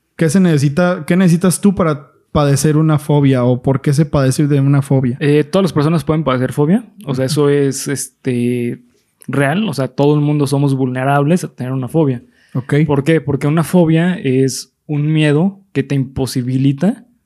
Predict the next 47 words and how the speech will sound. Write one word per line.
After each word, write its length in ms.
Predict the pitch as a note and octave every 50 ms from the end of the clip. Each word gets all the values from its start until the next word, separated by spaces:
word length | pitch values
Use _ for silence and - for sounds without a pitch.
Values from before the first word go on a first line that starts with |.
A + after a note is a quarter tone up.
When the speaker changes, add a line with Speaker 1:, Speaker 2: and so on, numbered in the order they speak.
| _
Speaker 2:
seguir 360 | - - - C3+ C3 C3 B2+ C3+
tu 100 | - C#3
día 160 | B2+ B2+ B2+
a 40 | B2
día. 300 | B2 C3+ C3+ A#2+ C3 _ _ _ _ _ _ _ _ _ _ _ _ _ _ - - -
Speaker 1:
De 80 | B2+
acuerdo. 320 | B2 A2+ - - B2 B2+ -
Así 220 | B2 A#2 - - D3+
de 100 | F3 F#3
cabrón, 400 | - F3+ D#3 C#3 C#3+ D#3 D#3+ D3+
Speaker 2:
Así 240 | D3+ - D3 C#3+ D3
Speaker 1:
tal 100 | D3 C#3
Speaker 2:
es, 60 | -
Speaker 1:
cual. 220 | - D3 D3+ D3+ C#3+
Speaker 2:
así, 100 | C#3+ D3
el, 380 | D3 D3 C#3 C#3 C#3+ C#3+ D3+
el 120 | D#3+ D3+ C#3
término 300 | F#3 G3 A#3 B3 A#3 D#3+
de 100 | C#3 A#2+
fobia 480 | - C#3+ D#3+ F3 G3+ A3 B3 A3 D#3+ D3+
es, 380 | D#3 D#3+ D3 - - - -
o 100 | C#3 D3
sea, 220 | C3+ C3+ C3 C3+ C#3
es 300 | C#3+ D3 C3 C#3 - -
incluso, 580 | D#3+ D3+ C#3 D3 D#3 D#3 C3+ D#3 D3 - - _
creo, 580 | - - A#2+ B2 C#3+ E3+ F#3 A3+ C#4 - - _ _ _ _ _ _ _ _ _
que 120 | - - C#3
entra 240 | C3+ C#3 D#3+ D#3+ D#3+
dentro 460 | D#3 C#3+ C#3+ C3+ C3+ C3+ B2+ B2+ B2+
de 60 | B2+ C3
un 160 | C#3 D3 C#3
trastorno 560 | C#3+ E3 D3+ C#3 - - D3 C#3+ D3 D#3+ D#3 C#3+
mental. 600 | C3 A#2+ A#2+ A#2+ A#2+ A2+ - C#3+ F3+ A3+ - - _ _ _ _ _ _ _ _ _ -
O 60 | D3+
sea, 80 | B2+ B2+
Speaker 1:
No 60 | B2
Speaker 2:
se 60 | C3+
puede, 200 | A2+ A#2+ D#3+ E3
se 60 | D#3+ D3
Speaker 1:
mames. 100 | C3+ -
Speaker 2:
puede 480 | D3+ D3 D#3 F3 F3+ F3 D#3+ D3 C#3+
incrementar 580 | D3 D3 D3 C3+ B2 C#3 C3+ C3 C3+ C3 C#3+ D3+
hasta 120 | C#3+ -
un 60 | C#3+ C3+
trastorno 340 | D3+ C#3+ - D3 C#3+ D3+
mental, 320 | D3 C3+ B2+ B2 C#3 C#3 C#3+
güey. 140 | E3 A3+